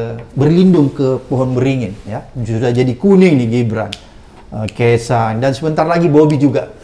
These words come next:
kemarin wawancaranya akan keluar dari P D I P. Biasanya kan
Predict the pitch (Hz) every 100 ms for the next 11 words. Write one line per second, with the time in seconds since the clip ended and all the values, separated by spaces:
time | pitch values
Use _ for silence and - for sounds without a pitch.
0 | - - - 117 117 117 110 107 107 104
1 | 110 107 110 110 110 110 - 127 135 120
2 | 107 104 104 104 - - - - 143 117
3 | 113 123 104 113 110 143 147 170